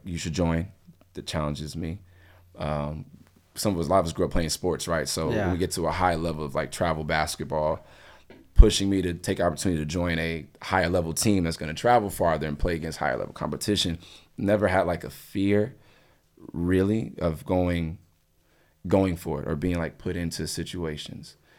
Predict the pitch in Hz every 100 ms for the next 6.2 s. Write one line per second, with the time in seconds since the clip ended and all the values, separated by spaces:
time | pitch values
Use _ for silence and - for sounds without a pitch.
0 | _ _ - 90 113 135 87 78 - -
1 | _ _ _ - 87 - - - - -
2 | - - 143 117 92 95 98 92 85 -
3 | 85 - 85 85 - 113 120 131 135 -
4 | - - - - - - - - 107 113
5 | 113 - - - - - - - 85 90
6 | 87